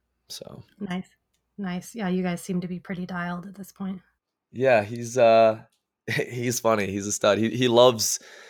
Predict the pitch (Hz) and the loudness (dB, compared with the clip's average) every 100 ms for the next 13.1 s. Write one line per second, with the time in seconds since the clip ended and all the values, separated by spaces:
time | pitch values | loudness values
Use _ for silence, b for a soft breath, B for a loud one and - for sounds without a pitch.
0 | B B 117 113 120 107 113 101 95 95 | B B 0 4 4 2 -2 0 2 4
1 | 90 92 92 92 92 92 95 - _ _ | 4 2 -2 -4 0 0 -2 -8 _ _
2 | 123 147 151 127 127 117 110 - 107 110 | 4 6 6 6 6 4 -2 0 0 2
3 | 117 120 127 131 131 - 101 95 - 101 | 2 4 4 4 2 2 2 2 0 -4
4 | 104 101 95 - 101 - 101 98 95 90 | 0 -2 -2 -6 -6 -4 -4 -2 -4 -4
5 | 104 95 - 87 92 92 - 104 104 - | -2 -2 -4 -4 -2 0 -2 -6 -4 0
6 | 92 90 90 b b b b _ 95 92 | 2 2 -2 b b b b _ 0 0
7 | 92 _ _ _ _ - 123 120 113 110 | -4 _ _ _ _ 0 4 6 8 8
8 | 104 98 - 92 101 90 90 90 - 95 | 6 4 -2 -6 -2 0 0 -2 -2 -4
9 | 95 92 87 - - - 101 - 90 95 | 0 0 0 -6 -4 0 0 0 -4 -4
10 | 90 90 95 92 92 101 - - - 95 | -4 -2 0 0 -4 -8 -10 -12 -6 -2
11 | 107 107 110 110 104 107 107 113 120 117 | 2 2 2 2 0 -4 -6 -4 -2 -2
12 | - 101 98 98 92 95 95 98 98 98 | -2 -2 -2 -2 -4 -4 0 2 2 0
13 | 92 | -4